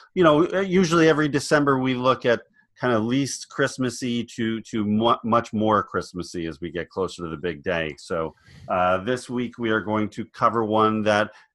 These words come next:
is another one of those, uh, movies that a chunk of it takes place at Christmas, but you wouldn't necessarily say it is a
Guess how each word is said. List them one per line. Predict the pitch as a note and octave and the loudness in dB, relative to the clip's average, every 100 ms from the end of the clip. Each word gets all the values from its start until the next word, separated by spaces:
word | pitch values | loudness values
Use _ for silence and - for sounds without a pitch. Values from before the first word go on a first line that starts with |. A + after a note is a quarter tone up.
| _ | _
is | D3 | -2
another | E3+ F#3 G3+ F3 | 2 4 4 4
one | D3+ | 4
of | D3 | 4
those, | C3+ B2 A#2 G#2+ - _ _ _ _ _ _ _ | 4 4 4 -2 -8 _ _ _ _ _ _ _
uh, | - A2 A2+ | 2 4 4
movies | C3 B2 A#2+ A#2+ G#2+ | 2 -2 -2 -6 -6
that | A2 G2+ - _ _ _ _ _ _ _ | -2 -2 -4 _ _ _ _ _ _ _
a | A#2+ G#2 | -6 -6
chunk | - E3+ C#3+ C#3+ | -4 -2 -2 -4
of | A#2+ | -6
it | A#2+ | -6
takes | - B2+ G#2 - _ | -10 -10 -10 -14 _
place | _ B2+ A2+ - - - | _ -4 -4 -8 -18 -6
at | A2+ A2+ - _ | -2 -2 -6 _
Christmas, | - C#3 - G2 E2+ - | -6 -4 -4 -8 -10 -10
but | - A2+ B2 | -10 -10 -8
you | C#3 | -4
wouldn't | F3 C#3+ | -2 -2
necessarily | B2+ A#2 - A2+ A2+ G2+ F#2 F2+ | -2 -4 -8 -8 -6 -4 -6 -8
say | - F#2+ | -6 -4
it | F2+ | -4
is | F2 D#2+ | -4 -4
a | D#2+ | -6